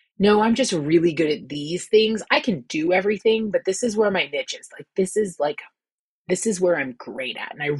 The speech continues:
really excel." I love meeting new people. I love helping and supporting these, you know, just anybody.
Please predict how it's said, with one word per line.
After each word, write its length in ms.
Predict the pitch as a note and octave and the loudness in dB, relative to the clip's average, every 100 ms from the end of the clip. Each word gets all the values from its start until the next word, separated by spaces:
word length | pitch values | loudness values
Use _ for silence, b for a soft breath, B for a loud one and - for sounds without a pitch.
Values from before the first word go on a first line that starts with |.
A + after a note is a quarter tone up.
| E3 | 0
really 300 | E3 D3 C#3 | 2 2 0
excel." 540 | - - - - - - | -4 -2 -2 -4 -10 -4
I 60 | E3 | 2
love 280 | E3 G3+ G3 | 4 4 4
meeting 300 | G3+ F#3 D#3+ | 4 2 0
new 140 | B2 | -4
people. 720 | - C#4 C4 B3 A#3+ A#3 - | 0 2 6 4 4 2 0
I 180 | - D#3 | -2 -4
love 200 | D3 D3 | -4 -6
helping 400 | - E3 F3 D#3+ | -6 -6 -4 -4
and 120 | D3 | -6
supporting 760 | - - - A3+ A#3 B3 A#3+ A#3 | -10 -12 -2 4 6 6 6 4
these, 340 | A#3+ A#3 - _ | 2 0 -4 _
you 160 | G#3 G3+ | 2 4
know, 100 | F#3+ | 2
just 220 | - - - | -2 -8 -6
anybody. 680 | E3 G3+ G3 G3+ G#3+ G#3+ G#3+ | -4 -4 -4 -4 -2 -2 -2